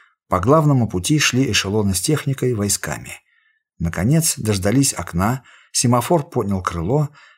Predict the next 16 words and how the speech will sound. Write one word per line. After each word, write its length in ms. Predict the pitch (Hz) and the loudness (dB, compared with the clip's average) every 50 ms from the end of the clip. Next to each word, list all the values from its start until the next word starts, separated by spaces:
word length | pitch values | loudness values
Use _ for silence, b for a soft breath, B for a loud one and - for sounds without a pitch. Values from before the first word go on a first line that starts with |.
| b _ | b _
Козьма 360 | - 104 123 135 165 202 202 | 2 2 4 6 6 6 6
Минин 320 | 180 147 123 117 113 101 101 | 6 4 4 4 2 2 2
въехал 340 | 98 113 113 104 - - | 2 0 0 0 -2 -2
на 140 | 95 92 90 | -2 -2 -2
станцию 640 | 92 - - 160 165 160 160 - 151 143 143 135 135 B B B B B | -2 -2 0 0 2 2 2 2 2 2 0 0 -2 B B B B B
и 140 | - - 180 | -4 -2 -2
проследовал 680 | 180 - 113 104 98 - - 135 127 120 110 104 101 98 | 0 0 0 0 0 0 0 0 0 0 0 -2 -2 -2
без 200 | 92 95 95 98 | -2 -2 -4 -4
остановок 720 | 92 - - 90 107 139 160 151 143 139 - - - - | -4 -6 -4 -2 0 2 2 2 2 0 -4 -8 -10 -8
до 160 | - 104 113 | -6 -4 -4
Черни. 540 | 117 - - 82 78 76 76 78 65 57 - - - _ _ _ _ _ _ _ _ _ _ _ _ _ _ _ _ | -2 -2 -4 -4 -4 -6 -8 -10 -12 -14 -14 -16 -20 _ _ _ _ _ _ _ _ _ _ _ _ _ _ _ _
Командир 440 | _ - 82 80 82 104 - 175 175 165 | _ -2 0 0 0 2 2 4 4 4
ушел 260 | 151 - - 156 143 | 4 4 4 2 2
к 80 | - | 2
командиру 460 | - 113 104 101 101 104 135 131 131 120 | 0 0 2 2 2 2 2 2 0 0
бронедивизиона 1080 | 104 107 113 113 107 107 104 107 104 110 107 107 113 113 104 90 73 67 - - - | 0 0 0 0 0 0 -2 -2 -2 -2 -2 0 -2 -2 -2 -4 -6 -8 -10 -14 -16